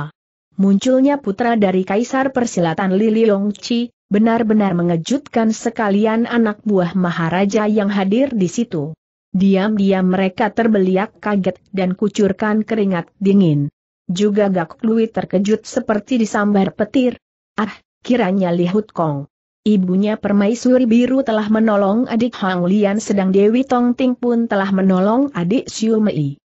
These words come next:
Budi itu harus dibalas sepenuhnya." Serentak Gak Lui pun bersuit dan laksana seekor burung Raja Wali, ia gunakan gerak Raja Wali merentang sayap untuk melayang di udara dan terus meluncur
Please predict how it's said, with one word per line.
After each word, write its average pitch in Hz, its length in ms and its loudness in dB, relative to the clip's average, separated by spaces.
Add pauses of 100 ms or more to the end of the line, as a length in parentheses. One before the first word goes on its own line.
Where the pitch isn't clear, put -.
(180)
Budi 220 480 2
itu 240 320 -2
harus 202 480 -4
dibalas 190 480 0
sepenuhnya." 208 880 -2 (220)
Serentak 185 640 -4
Gak 147 320 -12
Lui 220 240 0
pun 240 320 2
bersuit 220 400 0
dan 180 240 0
laksana 208 560 -2
seekor 202 640 -2
burung 240 480 0
Raja 226 320 2
Wali, 208 400 0 (160)
ia 269 320 4
gunakan 202 720 0
gerak 196 400 -2
Raja 190 320 2
Wali 180 400 2
merentang 208 560 0
sayap 214 480 0
untuk 247 400 0
melayang 196 560 2
di 226 80 2
udara 233 480 2
dan 175 240 0
terus 247 400 -2
meluncur 240 640 0